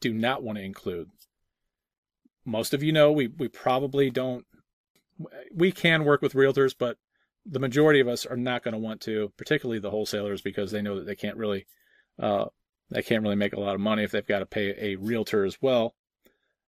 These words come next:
Shouldn't scare you from working with realtors, by the way, but regardless, I'm gonna show you how we're gonna filter out terms that we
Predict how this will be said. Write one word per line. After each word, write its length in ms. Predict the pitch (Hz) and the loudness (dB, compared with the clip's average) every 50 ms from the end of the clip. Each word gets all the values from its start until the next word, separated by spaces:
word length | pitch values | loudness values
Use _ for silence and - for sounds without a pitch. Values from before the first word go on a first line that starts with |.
| _ _ _ _ _ | _ _ _ _ _
Shouldn't 360 | - - - 190 196 185 160 | -6 2 6 6 8 6 6
scare 260 | - - 170 165 165 151 | 2 4 6 8 8 8
you 180 | 143 135 135 | 6 4 2
from 380 | - - 135 131 131 123 123 120 | 0 0 0 0 0 0 -2 -2
working 220 | 127 120 - 117 | -4 -4 -2 -4
with 140 | 113 104 - | -6 -4 -2
realtors, 380 | 127 120 113 110 104 101 - - | -2 -2 -2 -2 -4 -6 -6 -4
by 160 | 104 101 95 | -4 -4 -4
the 80 | 95 | -4
way, 240 | 92 98 95 92 92 _ _ _ _ _ _ | -4 -4 -6 -6 -8 _ _ _ _ _ _
but 280 | - 151 147 120 107 - _ _ _ _ _ _ _ _ _ _ _ _ _ _ - | 4 4 6 4 2 -4 _ _ _ _ _ _ _ _ _ _ _ _ _ _ -6
regardless, 540 | 123 123 123 135 131 127 117 104 101 - - | -4 -2 2 4 4 4 4 2 -2 -4 -4
I'm 120 | - 143 | -2 0
gonna 140 | 160 175 175 | 2 2 2
show 200 | - - - 160 | 2 2 4 4
you 200 | 143 139 131 131 | 4 4 2 0
how 180 | - - 139 131 | 0 0 -2 0
we're 140 | 120 139 | 0 0
gonna 120 | 131 127 117 | -2 -2 -6
filter 380 | - - 131 123 - - 113 | -4 -4 -4 -4 -2 -2 -2
out 220 | 110 107 107 104 - _ _ _ _ _ _ - | -2 -2 -2 -4 -6 _ _ _ _ _ _ -12
terms 320 | - - 123 117 110 107 | -6 -4 -4 -4 -4 -4
that 200 | 110 107 101 - | -4 -6 -6 -4
we 440 | 113 113 110 107 107 104 104 - | -4 -4 -2 -2 -2 -4 -6 -8